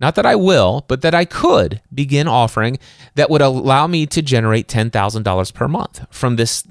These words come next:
this thing that I want to do in the world. And then let's just say that that's ten thousand dollars per month. And the question is, is pick one of those products.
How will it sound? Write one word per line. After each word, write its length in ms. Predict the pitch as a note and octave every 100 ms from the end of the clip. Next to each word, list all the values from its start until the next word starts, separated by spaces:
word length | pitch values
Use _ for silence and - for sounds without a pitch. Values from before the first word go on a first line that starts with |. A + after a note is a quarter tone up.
| - _
this 240 | G2+ G2+ -
thing 300 | - G#2 G#2+
that 120 | A2+
I 120 | A#2+
want 240 | G2+ F2+ -
to 80 |
do 200 | A#2 D#3
in 80 | G3+
the 80 | B2
world. 400 | F2 - - - _ _ _ _ - - - - -
And 160 | C3+
then 320 | F3 A3 F#3+ -
let's 360 | F#2+ C#3 E3+ -
just 180 | F#3
say 140 | D#3 C#3+
that 260 | C#3 B2+
that's 220 | A#2 A2+ -
ten 260 | A#2+ C3+
thousand 380 | C3+ G#2+ A2+ A#2
dollars 260 | A2 G#2 -
per 160 | G#2+
month. 260 | C3+ E3 C#3+
And 160 | A#2+
the 80 | A#2+
question 440 | - - A3+ - A#2
is, 160 | A#2+
is 180 | C3 - -
pick 280 | C4 -
one 640 | D3+ C3 C#3+ D3 C3 G2 F#2+ -
of 180 | A2 G#2
those 220 | G2+ F2+
products. 680 | - E2 - - - -